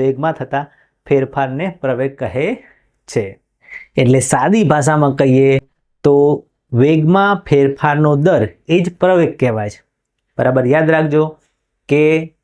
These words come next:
જ્યારે વસ્તુ ગતિ કરે છે ત્યારે જો એના વેગમાં ફેરફાર થાય, બરાબર, તો એની સાથે જ્યારે સમયને જોઈન્ટ કરી દેવામાં આવે છે, જોડી દેવામાં આવે છે, એકમ સમયમાં જેટલો ફેરફાર થયેલો હોય છે વેગનો, એને પ્રવેગ કહેવામાં આવે છે. અને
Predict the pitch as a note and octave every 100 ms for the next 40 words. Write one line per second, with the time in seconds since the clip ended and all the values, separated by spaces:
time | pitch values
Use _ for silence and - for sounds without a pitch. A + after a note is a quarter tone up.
0 | _ _ A2 B2 B2 E3+ E3 D#3+ E3 D#3
1 | D3+ D#3 C#3+ D3 D3 C3+ C#3 C3+ _ _
2 | _ _ _ C3+ C3+ C#3+ D3 C#3+ _ A2+
3 | C3+ D#3 D3+ C3+ C3+ C3 - C#3+ D3 C#3+
4 | C#3+ - C3 C3+ F#3 F3+ E3 D3+ A#2+ A2
5 | _ _ - C3 D3+ C3 A#2+ _ _ -
6 | C3+ C3+ B2+ F3 F3 D#3 D3+ D#3 C3+ C3+
7 | C3+ C3 D#3+ F#3+ E3 D3 D3 C#3 - C3
8 | B2+ B2+ B2+ B2 A#2+ A#2+ A2 D#3+ D#3+ C#3
9 | B2 B2 B2 A#2+ A#2 - _ _ C#3 C3+
10 | F#3+ F3 E3 D3+ D3 C3+ C3+ C3+ B2+ C3
11 | C3+ A#2+ B2 A#2+ B2 A#2+ B2 B2 D#3+ D3
12 | C#3 C3+ _ _ _ - A#2 A2 - D3
13 | E3+ G3+ G3+ D#3+ D3+ D3 C#3 C#3 C#3 C3+
14 | _ _ - A#2+